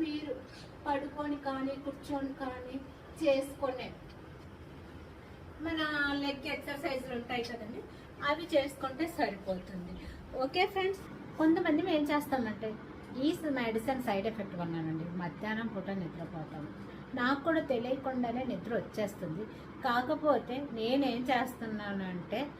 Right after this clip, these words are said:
సమ్మర్ కదా, so సమ్మర్లో మనము, మనకు మామిడికాయలు బోళ్ళన్నీ దొరుకుతూ ఉంటాయి. So ఇంకా ఏముంది, దానికి తగ్గ రెసిపీస్ చేసేసుకొని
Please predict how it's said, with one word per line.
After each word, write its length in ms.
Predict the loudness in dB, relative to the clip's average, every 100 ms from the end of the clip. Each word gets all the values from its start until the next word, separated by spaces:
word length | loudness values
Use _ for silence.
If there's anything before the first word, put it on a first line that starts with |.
| -14 -12 6
సమ్మర్ 420 | 8 10 8 6 6
కదా, 220 | 4 6 2 0 -12 -2
so 120 | 4 6 6
సమ్మర్లో 560 | 4 4 6 6 6 2 2 2
మనము, 360 | 2 0 2 4 4
మనకు 260 | 4 -2 -2
మామిడికాయలు 680 | -2 -2 -2 2 4 4 2 2
బోళ్ళన్నీ 600 | 2 2 2 2 0 0 0
దొరుకుతూ 360 | 0 -2 2 2 2
ఉంటాయి. 440 | -2 0 0 0 -4 -8 -12 -14 -14 -14 -12 -10
So 120 | -4 0 0 -2 -4 -10 -12 -10 -4 0
ఇంకా 160 | 4 6 6
ఏముంది, 460 | 6 4 2 -2 -4 -8 -8 -10 -12 -12 -12 -12 -2
దానికి 300 | 0 0 0 2
తగ్గ 280 | 2 4 2 2
రెసిపీస్ 520 | 0 0 2 2 2 -2 -2 -4 -14 -14 -6 4
చేసేసుకొని 880 | 4 6 4 2 0 2 2 2